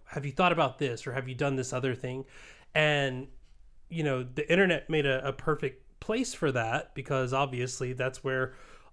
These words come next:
all the people are. And you can find your little, you know, I don't wanna throw buzz marketing out and say your tribe, but you can find, like, your,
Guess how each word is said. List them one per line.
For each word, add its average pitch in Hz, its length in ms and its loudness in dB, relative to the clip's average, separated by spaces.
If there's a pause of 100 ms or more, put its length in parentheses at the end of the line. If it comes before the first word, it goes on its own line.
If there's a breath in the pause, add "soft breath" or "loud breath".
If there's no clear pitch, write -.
(100)
all 175 320 4
the 156 80 0
people 139 380 -6
are. - 340 -10 (340 loud breath)
And 131 760 2
you 151 160 -6
can 143 200 2
find 139 520 2
your 135 160 -2
little, 127 480 -2 (180)
you 139 100 -6
know, 123 80 -4
I 123 160 -2 (140)
don't 131 140 -2
wanna 127 180 -2
throw 127 280 -2 (460)
buzz 135 280 0
marketing 123 480 0
out 120 180 0
and 120 120 -8
say 127 80 -4
your 117 140 -4
tribe, 123 640 2 (240 loud breath)
but 139 120 -4
you 139 100 -6
can 143 180 0
find, 147 360 2
like, 135 260 0
your, 131 640 2